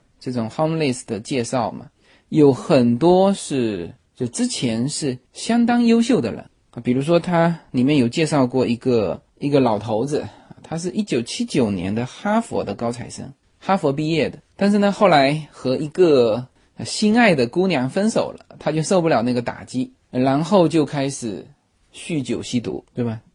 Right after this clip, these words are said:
当了三十多年，到现在为止还是，他已经习惯了那，那种生活，就是流浪汉的生活，三十多年。要说还有一个就是柔术的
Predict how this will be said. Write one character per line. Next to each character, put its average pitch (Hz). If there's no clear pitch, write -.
当 175
了 175
三 208
十 135
多 143
年， 113
到 147
现 226
在 175
为 117
止 113
还 107
是， 135
他 170
已 160
经 170
习 165
惯 208
了 175
那， 139
那 139
种 110
生 139
活， -
就 123
是 104
流 123
浪 143
汉 151
的 120
生 104
活， 98
三 160
十 120
多 107
年。 101
要 120
说 160
还 156
有 170
一 143
个 127
就 139
是 135
柔 135
术 202
的 120